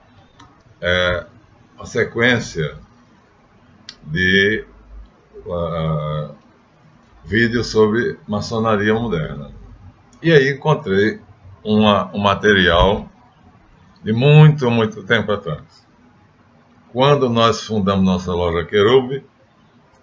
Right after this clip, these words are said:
criamos a loja, a Federação de Loja Livre, um homem de uma cultura invulgar, é meu amigo fantástico, eu publico os artigos dele ainda hoje,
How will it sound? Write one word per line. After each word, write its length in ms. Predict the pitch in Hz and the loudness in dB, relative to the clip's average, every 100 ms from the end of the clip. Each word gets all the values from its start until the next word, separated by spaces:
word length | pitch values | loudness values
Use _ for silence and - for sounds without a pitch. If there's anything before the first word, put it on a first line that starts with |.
| _ | _
criamos 720 | - 101 101 101 92 90 80 | -4 2 2 2 0 -4 -4
a 100 | 92 | -2
loja, 420 | 85 87 87 95 85 | 0 0 0 -2 -4
a 220 | 80 78 | -2 -2
Federação 720 | - 98 95 95 90 90 92 | -2 0 0 0 -4 -6 -4
de 60 | |
Loja 340 | 85 87 101 127 | -2 -2 0 0
Livre, 520 | 110 110 110 135 - _ _ _ - | 2 0 0 -4 -6 _ _ _ -2
um 60 | |
homem 480 | 120 101 101 117 147 - | 2 4 2 -2 -6 -14
de 100 | 95 | -6
uma 160 | 104 104 | -4 -4
cultura 600 | 107 101 85 101 98 - - | -2 -4 0 2 2 0 -6
invulgar, 1160 | 147 156 151 92 117 - 98 95 143 220 - - - _ - _ 190 - _ _ _ _ - - - - - - _ | 2 6 4 4 0 0 0 2 2 0 -8 -20 -20 _ -20 _ -20 -20 _ _ _ _ -20 -20 -20 -20 -20 -20 _
é 100 | 110 | -2
meu 280 | 107 104 92 | 0 2 0
amigo 440 | 85 87 85 78 78 | 0 -2 -2 -2 -6
fantástico, 640 | - 98 85 87 92 90 | -4 -2 0 -2 -2 -2
eu 240 | 98 90 80 | 0 0 0
publico 580 | 101 80 95 110 - 90 | -2 0 0 0 0 -2
os 80 | |
artigos 480 | 87 82 95 80 80 | 0 -2 -6 -4 -2
dele 240 | 80 82 78 | 0 0 0
ainda 300 | 80 78 76 | 0 0 2
hoje, 500 | 95 117 85 80 | 4 4 0 -6